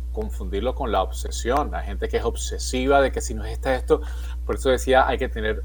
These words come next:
o planes alternativos. O sea, yo hago mi rutina de hacer esto, pero si esto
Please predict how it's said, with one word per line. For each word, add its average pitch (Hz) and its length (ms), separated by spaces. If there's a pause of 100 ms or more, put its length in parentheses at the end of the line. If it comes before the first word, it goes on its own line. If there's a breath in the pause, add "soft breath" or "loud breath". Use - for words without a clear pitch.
o 123 100
planes 110 440
alternativos. 101 840
O - 40
sea, 90 180
yo 90 140
hago 101 140
mi 123 120
rutina 135 380
de 107 80
hacer 117 260
esto, 135 360 (360 loud breath)
pero 127 160
si 117 200
esto 139 760